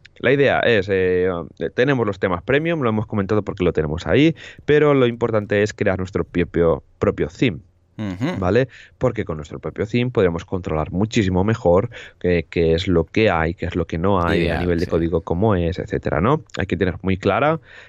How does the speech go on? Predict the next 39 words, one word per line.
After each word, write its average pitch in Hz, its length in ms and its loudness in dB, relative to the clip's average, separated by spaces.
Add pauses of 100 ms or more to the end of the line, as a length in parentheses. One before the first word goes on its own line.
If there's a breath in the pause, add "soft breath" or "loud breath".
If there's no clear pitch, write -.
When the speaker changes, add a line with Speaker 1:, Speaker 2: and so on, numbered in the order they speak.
(100)
Speaker 1:
cuál 123 140 2
es 110 80 2
la 123 80 -4
estructura 107 460 -2
de 90 100 0
ficheros 87 440 -4
de 69 80 -12
un 71 120 -8
tema, 135 400 0 (140)
pues 107 320 -4
Speaker 2:
Ujú. 101 100 -6
Speaker 1:
el 53 340 -10 (120)
index, 90 800 0
eh, 85 260 2
P 82 160 -2
H 85 220 0
P, 92 340 4
page - 300 -2
punto 78 960 -2
P 87 100 2
H - 160 -2
P, 90 160 4
el 90 140 2 (100)
header, 85 460 2 (240 loud breath)
el 92 120 0
functions, 92 540 0
el 92 160 -2
style, 101 360 0
¿vale? 92 220 -2
Que 80 60 -6
es 87 100 -8
una 78 120 -10
cosa 80 240 -6
básica. 101 580 0 (300 loud breath)
Os - 80 -12
podéis 90 280 0
descargar, 92 600 -2
por 85 140 -2
ejemplo, 98 500 -2